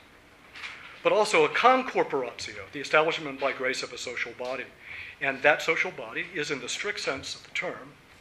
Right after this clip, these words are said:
imago Christi, not just similitudo. Now,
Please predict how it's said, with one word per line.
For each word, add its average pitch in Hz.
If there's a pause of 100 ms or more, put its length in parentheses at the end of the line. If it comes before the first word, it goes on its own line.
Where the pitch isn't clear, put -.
(160)
imago 131 (100)
Christi, - (800)
not 123
just -
similitudo. 117 (1400)
Now, 165